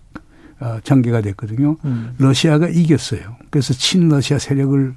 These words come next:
Speaker 1: 이제 괴뢰 정권을 세워놓고 러시아의 강압적 통치가 시작이 됐거든요.
Speaker 2: 예.
Speaker 1: 푸틴 입장에서는 아마 체첸 모델을 우크라이나에도 적용하고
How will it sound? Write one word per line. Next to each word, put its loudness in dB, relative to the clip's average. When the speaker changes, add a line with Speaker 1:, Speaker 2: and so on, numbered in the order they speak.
Speaker 1:
이제 -4
괴뢰 2
정권을 2
세워놓고 0
러시아의 0
강압적 0
통치가 -2
시작이 -4
됐거든요. -6
Speaker 2:
예. 2
Speaker 1:
푸틴 2
입장에서는 2
아마 2
체첸 0
모델을 4
우크라이나에도 2
적용하고 2